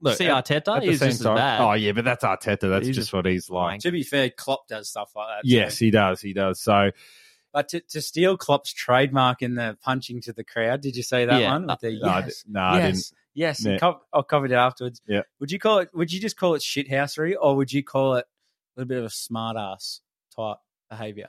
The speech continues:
Speaker 2: Very smart ass, 'cause
Speaker 1: Yeah, a little
Speaker 2: Arteta's
Speaker 1: bit.
Speaker 2: been like that
Speaker 1: Yeah.
Speaker 2: since day dot with Klopp.
Speaker 1: And
Speaker 2: Doesn't,
Speaker 1: speak-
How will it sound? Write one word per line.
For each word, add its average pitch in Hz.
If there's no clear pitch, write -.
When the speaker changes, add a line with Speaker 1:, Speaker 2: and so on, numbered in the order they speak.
Speaker 2:
Very 117
smart 104
ass, 95
'cause 107
Speaker 1:
Yeah, 110
a -
little 107
Speaker 2:
Arteta's 117
Speaker 1:
bit. -
Speaker 2:
been 101
like 95
that 95
Speaker 1:
Yeah. 110
Speaker 2:
since 98
day 98
dot 92
with -
Klopp. 92
Speaker 1:
And 123
Speaker 2:
Doesn't, 117
Speaker 1:
speak- 151